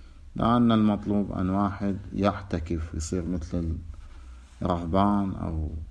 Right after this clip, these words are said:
مثل الصوفية أو ما شابه ذلك، هذا أبدًا لا يريده الإسلام.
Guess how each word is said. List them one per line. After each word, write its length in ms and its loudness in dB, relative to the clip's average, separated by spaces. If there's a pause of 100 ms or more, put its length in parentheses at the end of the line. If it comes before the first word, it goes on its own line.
(140)
مثل 240 -4
الصوفية 680 -2
أو 100 -2
ما 180 -2
شابه 380 -2 (100)
ذلك، 440 -6 (200)
هذا 220 -4
أبدًا 320 0
لا 220 2
يريده 680 0 (840)
الإسلام. 580 0